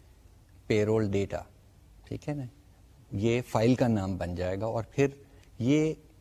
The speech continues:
ہینڈل ہے، it's a variable which is inside the program۔ ابھی ہم فائل تک نہیں پہنچے۔ فائل تک پہنچنے کے لیے ہمیں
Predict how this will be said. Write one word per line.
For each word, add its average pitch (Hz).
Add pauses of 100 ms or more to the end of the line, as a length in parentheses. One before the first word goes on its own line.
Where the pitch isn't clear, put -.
(160)
ہینڈل 123
ہے، 101 (260)
it's 110
a 95
variable 107
which 113
is 113
inside 101
the 110
program۔ 101 (360)
ابھی 117
ہم 127
فائل 123
تک 131
نہیں 127
پہنچے۔ 87 (1120)
فائل 151
تک -
پہنچنے 117
کے 123
لیے 107
ہمیں 110